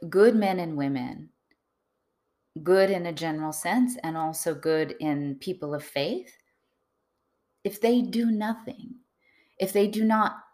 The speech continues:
if they are not the dynamic force of example in the world, and again, in the most minute of choices, then there will be the triumph of evil, and it is our fault.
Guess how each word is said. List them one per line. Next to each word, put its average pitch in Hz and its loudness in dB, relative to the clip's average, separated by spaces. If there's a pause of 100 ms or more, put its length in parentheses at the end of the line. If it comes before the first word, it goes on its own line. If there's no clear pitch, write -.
(640)
if 180 -10
they 208 6
are 202 4
not 202 2
the 190 -2
dynamic 160 -6
force 160 -6
of 147 -8
example 147 -8
in 139 -8
the 139 -2
world, - -10 (1700)
and 165 -4
again, 175 -4
in 165 -6
the 165 -6
most 170 -8
minute 175 -2
of 185 -8
choices, - -2 (1600)
then 202 8
there 202 6
will 196 4
be 190 0
the 180 0
triumph 165 -2
of 156 -2
evil, 160 -4
and 170 0
it 160 0
is 165 4
our 143 4
fault. - -10